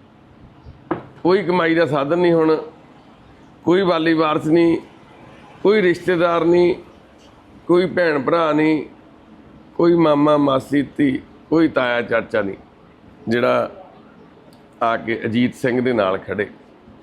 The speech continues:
ਤੇ ਅਜੀਤ ਸਿੰਘ ਦੀ ਨਾਨੀ ਬਾਈ ਸਾਲਾਂ ਤੋਂ ਸਾਂਭੀ ਜਾਂਦੀ ਸੀ। ਹੁਣ ਮਾਤਾ ਦਾ ਆਪਰੇਸ਼ਨ ਹੋਣਾ, ਸਰਜਰੀ ਹੋਣੀ ਆ, ਅਲਸਰ ਆ, ਪਿੱਤੇ 'ਚ ਪੱਥਰੀ ਆ, ਕਾਫੀ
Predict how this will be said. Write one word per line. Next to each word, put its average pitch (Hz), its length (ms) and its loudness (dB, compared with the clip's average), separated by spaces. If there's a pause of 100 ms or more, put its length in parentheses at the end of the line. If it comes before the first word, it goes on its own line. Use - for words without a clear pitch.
(1080)
ਤੇ - 160 -8
ਅਜੀਤ 151 300 0
ਸਿੰਘ 190 280 0
ਦੀ 185 100 2
ਨਾਨੀ 165 400 2
ਬਾਈ 139 300 0
ਸਾਲਾਂ 160 300 2
ਤੋਂ 156 140 0
ਸਾਂਭੀ 160 320 0
ਜਾਂਦੀ 123 300 -2
ਸੀ। 110 200 -6 (1040)
ਹੁਣ 156 200 2 (840)
ਮਾਤਾ 143 340 2
ਦਾ 156 120 2
ਆਪਰੇਸ਼ਨ 143 420 0
ਹੋਣਾ, 139 240 2
ਸਰਜਰੀ 131 400 -2
ਹੋਣੀ 131 300 2
ਆ, 135 180 0 (1200)
ਅਲਸਰ 143 340 0
ਆ, 143 260 0 (460)
ਪਿੱਤੇ 160 360 -2
'ਚ 135 60 -4
ਪੱਥਰੀ 156 480 2
ਆ, 151 280 0 (1500)
ਕਾਫੀ 170 640 0